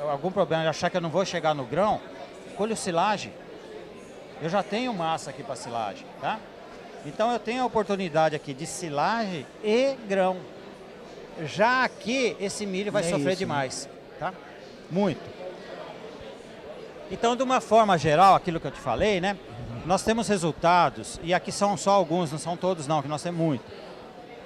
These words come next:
Speaker 1: Algumas regiões que nós trabalhamos, ao-, o, o tempo de antecipação e o que nós ganhamos em termos de, é, sacas por hectare de antecipado.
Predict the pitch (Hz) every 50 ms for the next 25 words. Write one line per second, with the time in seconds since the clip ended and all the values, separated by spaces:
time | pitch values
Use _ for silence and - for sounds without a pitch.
0 | - 175 180 185 175 220 269 262 262 247 - 220 220 208 - 165 175 180 190 190
1 | 185 - - 175 165 165 151 - 151 147 135 135 123 120 135 170 190 196 185 160
2 | 127 113 101 - - - - - - - - - - - - - - - - -
3 | - - - 170 175 175 - - - 185 185 190 - - 185 165 - - 208 220
4 | 240 233 - 214 175 185 180 170 175 160 - - - - 147 135 - - - 185
5 | 220 226 214 - - - - - - - 185 208 208 - - 233 233 233 233 196
6 | 185 220 240 240 214 175 175 185 208 214 214 190 175 208 214 - 196 202 214 214
7 | 196 165 196 208 190 - - - 156 156 156 151 151 147 147 147 143 131 - -
8 | - - 208 233 226 - 226 - - - 220 208 190 - - - 185 196 190 180
9 | - 165 185 196 185 196 - - 220 190 - 175 160 151 143